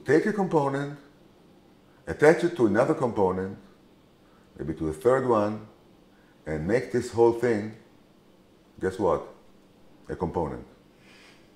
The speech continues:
Because think about it. A component is a bot. It's a full-fledged system. It can be broad or narrow.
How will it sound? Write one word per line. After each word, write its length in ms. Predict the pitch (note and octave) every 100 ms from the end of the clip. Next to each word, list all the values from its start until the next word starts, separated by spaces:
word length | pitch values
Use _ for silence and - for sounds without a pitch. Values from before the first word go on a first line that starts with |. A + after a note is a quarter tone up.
| _ - _ _ - - - - -
Because 240 | - D#3 -
think 160 | F3
about 280 | E3 F#2+ C2
it. 80 | - - - _ - - - - - - - - - - _ _ -
A 60 |
component 360 | D3+ F3 F#3 F#3
is 120 | D3
a 40 |
bot. 320 | C3 C#3 D#2 - - _ - - - _ _ _ _ _ _ _ _ -
It's 100 | -
a 60 |
full-fledged 600 | - C#3+ D#3 B2+ A2 G#2 - - - -
system. 500 | G2+ - D#2 D#2 G2 - - - -
It 60 |
can 140 | G2+ F2
be 80 |
broad 560 | D#2+ F#2 E2+ E2+ A#2 C#3 - -
or 120 | C3+
narrow. 340 | F#3+ D#3+ D#2+